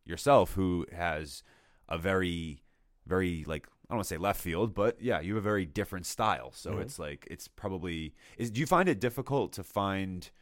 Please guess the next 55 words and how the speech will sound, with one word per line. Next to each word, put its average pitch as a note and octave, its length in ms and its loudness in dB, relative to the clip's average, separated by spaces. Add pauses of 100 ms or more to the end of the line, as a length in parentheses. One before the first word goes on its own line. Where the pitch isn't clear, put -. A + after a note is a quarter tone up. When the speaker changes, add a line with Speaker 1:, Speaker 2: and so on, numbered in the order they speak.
(500)
Speaker 1:
um, E2 680 -4 (480)
producers G#2 640 2
or F2+ 240 -4
musicians F#2 540 -4
that D#2+ 280 -2 (340)
can, D#2+ 460 -8 (240)
like, D#2+ 140 -8
match F2+ 260 -4
that B2 140 -4
style B2+ 240 4
you're C3 100 4
looking B2 240 -2
for B2 420 4
or E2+ 80 -2
match F2+ 280 -4
the F#2 220 -4
sort F2+ 240 -6
of, E2+ 280 -6
um, E2 220 -2
Speaker 2:
Nah. B2 340 2
Speaker 1:
vibe F#2 200 2
you're G#2 80 0
looking G#2+ 180 -4
for? A2 220 2
Is G2 80 0
that F2 120 2
Speaker 2:
Nah, G#2+ 240 -2
per G#2 160 -2
se. A2 240 -2
I G2 160 -2
think A2 220 -4
it G2+ 100 -4
also, G#2+ 280 0
it F#2 160 -4
depends G2+ 360 6
on F#2+ 160 -4
the F#2 60 -8
producer F#2 720 -4
or E2+ 220 -6
the E2 100 -8
st-, - 220 -10
even C#3 180 0
when B2 100 2
the G#2 60 -2
graphic, G#2 400 0
when F#2 80 -6
it F2+ 40 -10
comes G2+ 160 -6
to, G2+ 60 -4
like, E2+ 80 -6
graphic F#2+ 300 -4
people, F2+ 160 -4
it E2+ 60 -6
depends F#2 340 0
on E2 300 -6